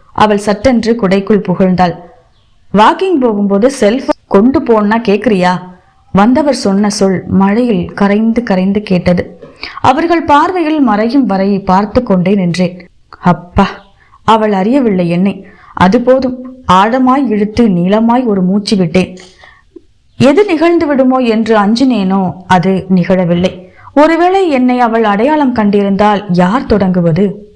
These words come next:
எதில் முடிப்பது? அந்த அவமானத்தை எந்த அமிலத்தில் கரைப்பது? நல்ல வேளை, தப்பித்தேன். "ராஜேந்திரன்." யார் என்னை பெயர் சொல்லி அழைப்பது? யார்? குடை கொண்டு வந்தவர் அதே அரைக்கால் சட்டைக்காரர்.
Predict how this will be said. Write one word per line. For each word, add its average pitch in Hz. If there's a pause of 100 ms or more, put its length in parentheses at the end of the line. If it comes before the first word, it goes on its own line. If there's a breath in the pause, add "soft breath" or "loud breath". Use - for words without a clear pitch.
(140)
எதில் 196
முடிப்பது? 233 (240 loud breath)
அந்த 202
அவமானத்தை 220
எந்த 254
அமிலத்தில் 208
கரைப்பது? 185 (460 loud breath)
நல்ல 190
வேளை, 190 (100)
தப்பித்தேன். 185 (520)
"ராஜேந்திரன்." 254 (1080)
யார் 208
என்னை 254
பெயர் 214
சொல்லி 233
அழைப்பது? 208
யார்? 202 (800)
குடை 415
கொண்டு 320
வந்தவர் 226
அதே 214
அரைக்கால் 208
சட்டைக்காரர். 175